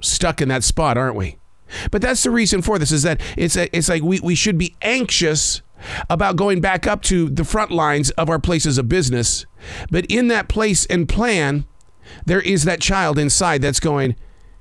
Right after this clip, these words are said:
"No, I'm having a good time doing exactly what I'm doing right now. I like the space and the pace."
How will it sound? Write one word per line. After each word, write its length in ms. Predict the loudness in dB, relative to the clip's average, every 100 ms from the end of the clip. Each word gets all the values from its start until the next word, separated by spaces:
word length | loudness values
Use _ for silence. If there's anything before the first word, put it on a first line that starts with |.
| -10 -2
"No, 640 | 2 2 2 0 -4 -14 -20 -20 -20 -20 -6 0
I'm 180 | 2
having 260 | 2 2 0
a 60 | 2
good 240 | 0 2
time 300 | 2 2 2
doing 300 | 2 2 2
exactly 500 | 0 0 0 0 0
what 240 | 0 0 0
I'm 200 | 0 2
doing 340 | 2 2 2
right 220 | 0 0
now. 280 | 0 0 0 -4 -4
I 160 | -2 2
like 400 | 2 2 0 -4
the 140 | -2 0
space 680 | 0 0 0 0 0 -2 -4 -12 -20 -20 -20 -20 -20 -12 -4
and 160 | 0
the 40 | 0
pace." 640 | 0 0 -2 -2 -2